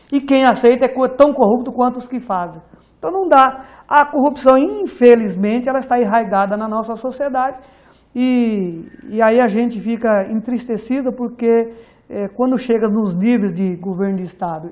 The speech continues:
e nacional, a gente vê isso que a gente tá vendo aí. Mas que o ano que vem tem eleição e a gente espera que aos poucos, né, a coisa comece a mudar.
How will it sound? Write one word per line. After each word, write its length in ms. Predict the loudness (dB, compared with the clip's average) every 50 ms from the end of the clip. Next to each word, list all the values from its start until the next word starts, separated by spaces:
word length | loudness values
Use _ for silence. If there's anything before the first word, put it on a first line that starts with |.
| -14 -10
e 80 | -8
nacional, 680 | -8 -8 -8 -8 -8 -8 -8 -6 -4 -4 -6 -6 -8 -12 -20 _ _ _ -12
a 100 | -10 -6
gente 260 | -4 -4 -4 -6 -6
vê 360 | -4 -4 -2 -2 -2 -4 -6 -10
isso 240 | -10 -12 -12 -12 -10
que 60 | -10
a 40 | -8
gente 200 | -8 -8 -10 -8
tá 100 | -10 -10
vendo 220 | -10 -10 -12 -14 -14
aí. 160 | -16 -18 -20 _ _ _ _ _ _ _ _
Mas 180 | 2 2 2 2
que 120 | 4 4
o 60 | 4
ano 120 | 6 4 4
que 140 | 0 2 2
vem 180 | 4 2 4
tem 140 | 4 4 4
eleição 340 | 4 4 2 2 0 -2 -4
e 40 | -2
a 40 |
gente 160 | -4 -4 -6 -8
espera 300 | -6 0 0 0 0 0
que 100 | -2 -2
aos 220 | -2 -2 -4 -6
poucos, 560 | -8 -2 0 2 2 2 2 -2 -10 -10 -12 -20 -20 _ _ _ -10 -6
né, 260 | -4 -4 -4 -4 -6 -10
a 120 | -12 -12
coisa 280 | -8 -6 -6 -4 -4 -6
comece 360 | -8 -8 -8 -8 -8 -10 -10
a 60 | -12
mudar. 300 | -10 -10 -12 -14 -16